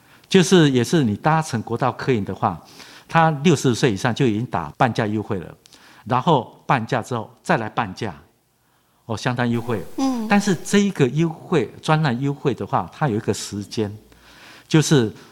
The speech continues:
Speaker 1: 从二月八号到二月十一号，这一段期间是北上班次才有，然后二月十二号到二月十四号是南下的班次才有优惠。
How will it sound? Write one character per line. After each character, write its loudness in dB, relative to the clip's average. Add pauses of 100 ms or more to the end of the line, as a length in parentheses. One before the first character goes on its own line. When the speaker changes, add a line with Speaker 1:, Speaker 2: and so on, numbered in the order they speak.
Speaker 1:
从 -2
二 4
月 4
八 0
号 -4
到 2
二 -4
月 0
十 -10
一 -8
号， -6 (540)
这 4
一 6
段 2
期 -6
间 -2
是 0 (260)
北 -6
上 -4 (240)
班 -2
次 -10
才 -12
有， -12 (1120)
然 2
后 2
二 6
月 4
十 -2
二 0
号 2
到 -2 (100)
二 -2
月 -2
十 -10
四 -8
号 -6 (460)
是 -2
南 -2
下 -2
的 -10
班 -6
次 -6
才 -12
有 -10
优 -10
惠。 -10